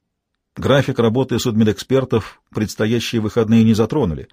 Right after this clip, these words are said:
Более того, спеша уладить все спорные вопросы и неотложные дела –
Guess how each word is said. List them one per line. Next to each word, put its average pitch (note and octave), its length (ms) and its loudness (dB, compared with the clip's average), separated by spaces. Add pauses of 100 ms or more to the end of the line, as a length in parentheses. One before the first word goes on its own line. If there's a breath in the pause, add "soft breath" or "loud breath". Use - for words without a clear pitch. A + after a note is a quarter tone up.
(840 soft breath)
Более D3 300 2
того, E2 240 -4
спеша D#3+ 380 -2
уладить C#3 500 0
все B2+ 200 -4
спорные A2 420 0
вопросы A2 540 -2
и F#2 240 -4
неотложные G2 560 0
дела – D3 340 -2